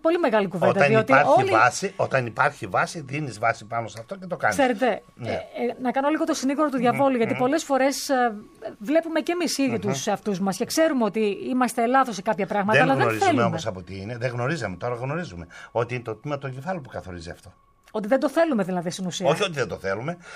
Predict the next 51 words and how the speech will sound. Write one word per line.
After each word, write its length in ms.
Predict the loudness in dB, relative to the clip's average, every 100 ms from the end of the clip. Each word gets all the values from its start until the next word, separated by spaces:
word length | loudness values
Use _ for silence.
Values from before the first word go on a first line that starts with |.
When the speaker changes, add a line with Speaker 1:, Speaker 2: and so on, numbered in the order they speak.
| -8 0
Speaker 2:
ότι 220 | 0 0
δεν 140 | -6
ξέραμε 320 | -2 -2 -2
τι 120 | -6 -6
ήτανε. 360 | -6 -8 -10 _ _ _ -20 -20 -12
Speaker 1:
Όχι, 260 | -2 0 2
θέλω 160 | 2 4
να 120 | 4
πω 60 |
Speaker 2:
Νομίζαμε 120 | 4 4
Speaker 1:
ότι 100 | 4
Speaker 2:
ότι 20 |
Speaker 1:
αν 40 | 4
Speaker 2:
ήταν 100 | 4
Speaker 1:
εγώ, 0 |
ας 80 | 4
πούμε, 120 | 4
για 40 |
Speaker 2:
στιγμιαίο. 340 | 4 2 4 4
Speaker 1:
παράδειγμα, 400 | 4 2 2 0
είμαι 140 | 2
νευρική, 680 | 2 2 0 0 -2 -2 -6 -6
δεν 100 | -2
Speaker 2:
Ναι. 60 |
Speaker 1:
το 60 | 0
θέλω, 360 | 2 2 2 0
γιατί 300 | -2 -2 -2
είμαι, 420 | -2 -2 -2 -2
είμαι 240 | -2 0 -2
έτσι 100 | -2
φτιαγμένη. 580 | -4 -2 -2 -2 -4 -6
Speaker 2:
Ναι, 200 | -4 0
αλλά 280 | 2 0 -2
η 120 | -4 -8
νευρικότητα 500 | -8 -8 -6 -4 -4
είναι 180 | -6
τι; 140 | -8 -10
Και 200 | -8 -8
η 80 | -4
δράση 360 | -2 -2 -2
είναι 120 | -6 -6
νευρικότητα. 520 | -6 -8 -6 -6 -6
Πρώτα, 220 | -6 -6
δεν 140 | -4
γνωρίζαμε 460 | -2 -2 -2 -2 -2
ότι 160 | -2 -4
η 40 |
γρήγορη 340 | -6 -6 -6
δράση 340 | -4 -4 -4 -8
είναι 80 | -10
νευρικότητα. 540 | -10 -8 -8 -4 -4